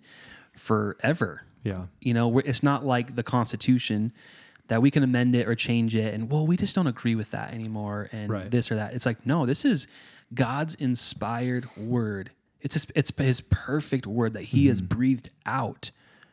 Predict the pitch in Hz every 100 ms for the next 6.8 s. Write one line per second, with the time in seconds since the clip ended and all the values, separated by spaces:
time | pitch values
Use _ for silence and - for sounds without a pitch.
0 | _ - - 170 - 127 135 113 98 -
1 | - 104 95 - _ _ _ 127 135 143
2 | 131 127 123 147 123 127 123 110 107 -
3 | - - 123 113 82 - - - _ -
4 | 101 95 90 127 160 185 127 110 107 127
5 | 101 - 104 117 110 - 117 117 98 92
6 | 110 - 107 101 101 92 92 104